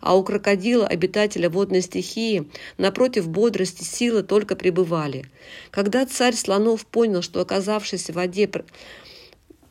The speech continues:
что, оказавшись по воле провидения в пасти крокодила,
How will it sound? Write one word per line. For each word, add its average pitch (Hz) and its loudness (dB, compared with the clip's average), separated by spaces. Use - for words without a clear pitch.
что, - -6
оказавшись 220 0
по 190 0
воле 202 2
провидения 185 0
в - -20
пасти 214 0
крокодила, 185 -2